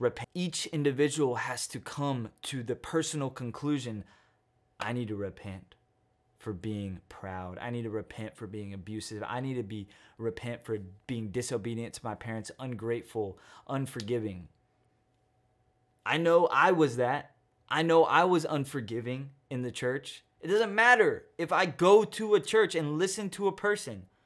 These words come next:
If I'm unforgiving, I am a part of what Paul is prophesying right here, that in the last days, or, or, or, or sharing based upon prophecy in the Old Testament,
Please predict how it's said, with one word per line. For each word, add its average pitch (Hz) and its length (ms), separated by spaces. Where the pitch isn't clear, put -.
If 147 140
I'm 156 260
unforgiving, 165 1040
I 214 180
am 233 160
a 180 80
part 226 380
of 160 180
what - 300
Paul 202 600
is 156 200
prophesying 175 920
right 101 220
here, 95 300
that - 220
in 208 180
the 214 80
last 190 400
days, 190 340
or, 160 200
or, 170 280
or, 147 400
or 151 140
sharing 185 540
based 170 360
upon 147 300
prophecy 123 720
in 147 120
the 143 80
Old 151 200
Testament, 156 480